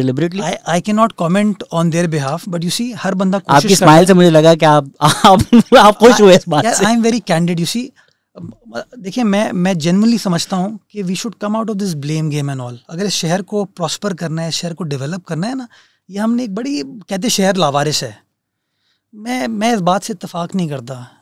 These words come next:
Speaker 2: जो शहर इस मुल्क को चलाता है ना, वो लावारिस नहीं हो सकता।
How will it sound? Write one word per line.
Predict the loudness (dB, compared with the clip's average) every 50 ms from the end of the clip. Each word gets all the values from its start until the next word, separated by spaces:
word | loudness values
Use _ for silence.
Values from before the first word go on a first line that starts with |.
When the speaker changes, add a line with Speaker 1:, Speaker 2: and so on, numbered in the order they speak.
| _ _
Speaker 2:
जो | _ _ -14 -10 -8
शहर | -6 -4 -4 -2 -2 -2 -2 -2
इस | -4 -6 -6 -6
मुल्क | -6 -6 -6 -6
को | -6 -10 -8
चलाता | -8 -6 -6 -6 -8 -8 -12 -16
है | -18
ना, | -20 -20
वो | -18 -12
लावारिस | -10 -8 -6 -6 -4 -4 -6 -6 -6 -6
नहीं | -4 -4 -4 -6
हो | -6
सकता। | -8 -12 -16 _ _ -20 _